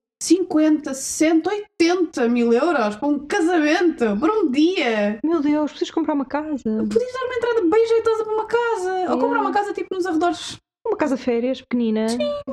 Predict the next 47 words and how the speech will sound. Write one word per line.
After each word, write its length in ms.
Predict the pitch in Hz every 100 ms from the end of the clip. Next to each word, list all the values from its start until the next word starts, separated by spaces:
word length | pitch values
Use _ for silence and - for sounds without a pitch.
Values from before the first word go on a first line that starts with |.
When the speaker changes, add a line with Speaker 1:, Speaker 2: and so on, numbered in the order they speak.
| 480
Speaker 1:
uma 100 | 233
Speaker 2:
Alcácer 300 | 226 233 240
Speaker 1:
coisa 60 |
Speaker 2:
do 80 | 202
Sal. 400 | 208 220 196 202
Speaker 1:
Por 100 | 226
exemplo, 540 | 320 247 349 302 214 202
Speaker 2:
Não 180 | 233 226
é 40 | 220
Speaker 1:
em 20 |
Speaker 2:
que 60 |
Speaker 1:
Lagos 200 | 226 226
Speaker 2:
eu, 80 | 320
Speaker 1:
não 60 | 349
comprava, 240 | 349 208
Speaker 2:
não 60 | 208
é 20 |
que 60 | 320
eu 40 |
Speaker 1:
certeza. 380 | 220 349 339 339
Speaker 2:
tenha, 120 | 320
não 180 | 285 302
é 60 | 311
que 60 | 339
eu 40 |
tenha 220 | 359 349
estado 300 | 349 - 330
a 20 |
ver 180 | 339 370 370
preços, 300 | 226 240 -
mas 80 | - - _ -
Speaker 1:
Mas 120 | 605
sim, 180 | - 523
tipo, 180 | 359 370
uma 100 | 392
casa 240 | 415 392
assim 160 | 220 349
no 80 |
interior, 420 | 330 302 240 196 202
por 120 | 302
oitenta 260 | 349 415 339
mil 160 | 233
euros 240 | 202 214 208
tu 40 |
já 120 | 247 247
compras. 420 | 415 330 339 269
Speaker 2:
Completamente. 760 | 208 202 214 330 294 240 226